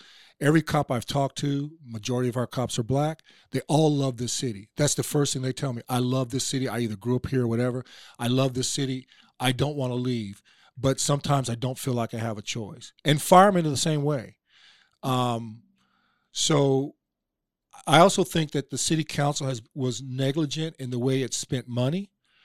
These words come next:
I watched as they voted to spend gobs of money without reading the bills. I mean, I just couldn't understand. How can you do that? I watched them,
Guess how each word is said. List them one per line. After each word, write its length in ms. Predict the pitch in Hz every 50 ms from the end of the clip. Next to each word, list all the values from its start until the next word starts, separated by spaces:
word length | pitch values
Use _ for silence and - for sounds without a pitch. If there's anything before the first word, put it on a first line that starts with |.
| _ _ _ _ _
I 140 | - 135 131
watched 460 | 127 120 123 131 135 143 - - -
as 100 | 139 117
they 140 | 117 131 120
voted 440 | 101 95 123 131 139 143 151 151 -
to 60 | 131
spend 500 | 120 - - - 151 131 127 123 117 117 120 _ _ _ _ _ _ _ _ _ _ _ _ _ _ _ _ _ _ 131 120 110 107
gobs 400 | - 147 143 147 156 160 143 -
of 80 | 139 135
money 200 | 131 135 143 151
without 360 | 139 127 - 135 123 113 113
reading 240 | 120 131 139 139 135
the 80 | 120 110
bills. 480 | 101 127 127 139 160 175 185 175 - - _ _ - - -
I 80 | 165
mean, 220 | 165 175 170 175 -
I 120 | - 151
just 240 | 147 151 185 - -
couldn't 180 | - 202 202 190
understand. 640 | 180 175 151 139 - - - 143 160 196 190 143 120
How 220 | - 143 147 185
can 180 | - - 214 202
you 80 | 185
do 180 | 151 175 202 214
that? 260 | 180 135 117 123 - _ - - - - - - _ -
I 80 | 147
watched 460 | 147 165 170 175 180 185 180 - - 175
them, 300 | 170 160 165 160 160